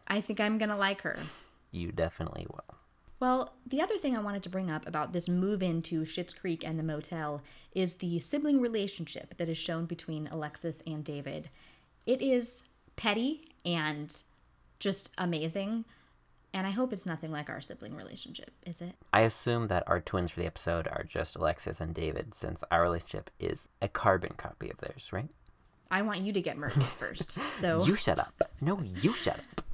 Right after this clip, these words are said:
Speaker 1: It's just great, and this, this makes me excited to see how their relationship will develop or what happens between them, because it's like watching four-year-old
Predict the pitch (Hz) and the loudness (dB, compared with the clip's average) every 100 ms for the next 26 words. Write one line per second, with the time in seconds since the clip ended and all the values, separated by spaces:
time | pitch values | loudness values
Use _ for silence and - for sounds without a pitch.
0 | - 269 262 320 302 214 208 196 220 254 | 2 2 4 0 0 0 0 4 6 6
1 | 294 - 262 277 285 277 262 247 - 180 | 4 2 4 8 6 6 6 4 4 4
2 | 165 175 175 - 185 175 175 170 - - | 4 0 0 0 0 0 0 -2 -14 -20
3 | _ - - 180 175 180 170 175 170 170 | _ -12 0 4 6 4 4 4 4 2
4 | 160 165 185 175 175 180 175 170 170 160 | 2 0 0 0 0 0 0 2 2 2
5 | 160 - 165 165 160 160 160 - 156 - | 0 0 -2 0 -2 0 -2 -2 -4 -4
6 | 165 170 160 151 147 147 - - - - | -6 -4 -2 -4 -6 -10 -14 -20 -14 -4
7 | 180 185 156 139 - - - - - _ | -2 0 0 -2 -4 -6 -8 -14 -20 _
8 | - 196 190 180 175 160 160 160 147 135 | -6 -4 0 -2 0 -4 -2 -4 -4 -6
9 | - - - - 170 160 156 147 | -10 -20 -8 -2 0 0 0 -4